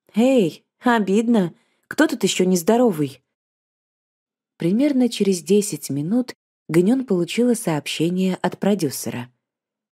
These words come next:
«Улыбнись! Разве можно в прямом эфире фотографироваться с таким лицом?» Худжун цокнул, посмотрев на экран. «Какие ещё доказательства тебе нужны?» Гэньон не могла не волноваться.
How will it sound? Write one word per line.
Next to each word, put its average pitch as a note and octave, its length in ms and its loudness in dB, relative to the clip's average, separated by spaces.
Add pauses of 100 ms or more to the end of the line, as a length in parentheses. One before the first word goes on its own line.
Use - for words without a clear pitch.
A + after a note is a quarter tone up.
«Улыбнись! F#3 720 2 (160)
Разве F3 360 2
можно B3 360 2
в C4+ 60 -8
прямом G3 400 2
эфире A3+ 320 2
фотографироваться E3+ 840 2
с D3+ 60 -6
таким G3+ 320 0
лицом?» D#3+ 540 0 (720)
Худжун D3+ 440 -2
цокнул, G3+ 460 -4
посмотрев C3+ 680 -6
на A#2+ 180 -6
экран. - 400 -16 (800)
«Какие D#3+ 360 0
ещё E3+ 360 2
доказательства D3+ 760 -2
тебе D3+ 280 0
нужны?» C#3+ 480 -2 (920)
Гэньон G3 400 4
не F#3+ 100 2
могла F3+ 340 0
не D#3 120 0
волноваться. D3 720 -4